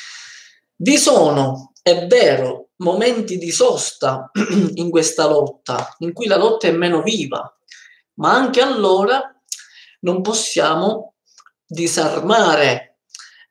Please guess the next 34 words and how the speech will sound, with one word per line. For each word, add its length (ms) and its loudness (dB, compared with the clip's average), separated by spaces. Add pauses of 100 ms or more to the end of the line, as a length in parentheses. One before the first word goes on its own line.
(140)
senza 460 0
esporci 960 0
ai 220 -2
contrattacchi 920 -4
del 200 0
nemico. 560 -6 (260)
Ecco, 340 -6
quindi 400 -2
anche 280 0
se 140 -4
ci 180 -4
sono 180 0
dei 140 0
momenti 680 -2 (300)
di, 440 -6
di 140 -4
sosta 560 0
in 160 -4
cui 120 4
la 100 4
lotta 340 0
è 40 -4
meno 260 -4
viva, 400 0
dobbiamo 380 -2
essere 360 0
sempre, 560 -2 (300)
come 180 -2
dire, 280 2
vigilanti, 800 -2
dobbiamo 320 0
essere 320 -4
sempre 400 -4
pronti, 720 -4